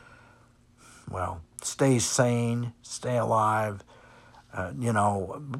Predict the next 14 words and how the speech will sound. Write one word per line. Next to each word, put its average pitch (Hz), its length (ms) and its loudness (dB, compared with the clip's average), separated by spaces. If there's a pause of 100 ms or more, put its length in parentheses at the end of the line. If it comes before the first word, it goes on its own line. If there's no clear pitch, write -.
because 120 340 2
like 110 200 4
I 117 80 4
said 110 200 0
earlier, 95 480 0
a - 160 2
lot 151 420 10
of 151 240 4
the 117 420 2 (1300)
deaths 139 440 6
that 104 180 -4
the 110 80 -4
media 110 480 0
are 98 460 4